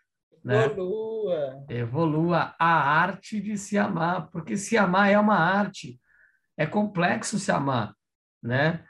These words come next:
Speaker 1: É, você dá valor do jeitinho que você é. O Ho'oponopono trabalha muito isso. A, a técnica da Lois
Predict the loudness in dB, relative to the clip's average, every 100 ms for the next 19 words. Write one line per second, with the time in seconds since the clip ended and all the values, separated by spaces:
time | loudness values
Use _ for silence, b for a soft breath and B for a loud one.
0 | b b b _ -8 -4 -2 0 0 -2
1 | -2 -6 -8 -10 -8 -6 -4 0 2 2
2 | 2 0 0 2 4 2 -2 _ _ -10
3 | -6 -4 -6 -6 -4 0 0 0 0 2
4 | 2 0 -4 _ -6 -4 -2 -2 -2 -2
5 | -2 -2 -2 -4 -2 -2 -2 -2 -2 -4
6 | -4 -4 -4 -10 -16 -16 B B B -16
7 | -8 -4 -2 -2 -2 -2 -4 -2 -4 -2
8 | -4 -2 -2 -2 -2 -4